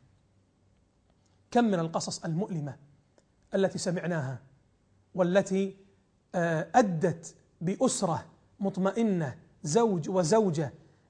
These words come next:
إلى تهدم هذه الأسرة بسبب الاختلاط الذي يجده الرجل في عمله مثلًا أو في أي مكان آخر، أو تجده الزوجة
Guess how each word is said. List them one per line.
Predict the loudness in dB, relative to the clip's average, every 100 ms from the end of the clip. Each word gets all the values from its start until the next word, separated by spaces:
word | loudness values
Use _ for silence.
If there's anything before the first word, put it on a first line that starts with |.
| -2
إلى | 4 4 4 2 -4 -2
تهدم | 8 8 8 4 4
هذه | 4 2 0
الأسرة | -4 -6 -6 -8 _ _ _ -6
بسبب | -6 0 2 2 0 -2 -6 -14 -6
الاختلاط | -4 -4 -6 -2 0 -2 -4 -6
الذي | -2 0 4
يجده | 4 4 2 2 4
الرجل | 4 4 2 0
في | 0
عمله | 0 2 2 2
مثلًا | 0 -2 -6 -8 -6 0
أو | 2
في | 2
أي | 0
مكان | 0 -2 -2 -2
آخر، | -6 -10 -12 -16 -8 4
أو | 6 8
تجده | 8 8 6 4 4
الزوجة | 2 8 8 8 2